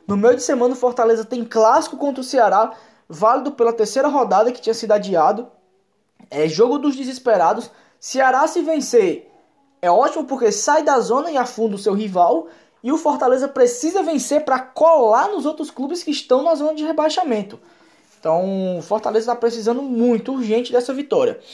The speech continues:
Tivemos o duelo entre Coritiba e Botafogo no Couto Pereira. E em casa o Coxa ganhou por um a zero.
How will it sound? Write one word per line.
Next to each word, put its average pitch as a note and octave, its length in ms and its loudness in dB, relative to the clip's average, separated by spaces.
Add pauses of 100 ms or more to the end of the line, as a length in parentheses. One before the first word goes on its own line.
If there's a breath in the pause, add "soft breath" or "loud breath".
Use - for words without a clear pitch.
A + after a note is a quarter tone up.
(760 loud breath)
Tivemos C#4+ 360 0
o D#4+ 60 2
duelo C#4+ 420 4
entre C4+ 160 -4
Coritiba C4+ 720 -2
e D4 120 -2
Botafogo C4 640 2
no A#3 220 0
Couto D4 340 -2
Pereira. A3 480 0
E A#3+ 180 -6
em D#4+ 80 -8
casa C4 600 0
o B3+ 100 -2
Coxa A#3+ 520 -2
ganhou B3 480 0
por D4 160 -4
um B3 120 2
a G3 60 2
zero. G#3 340 2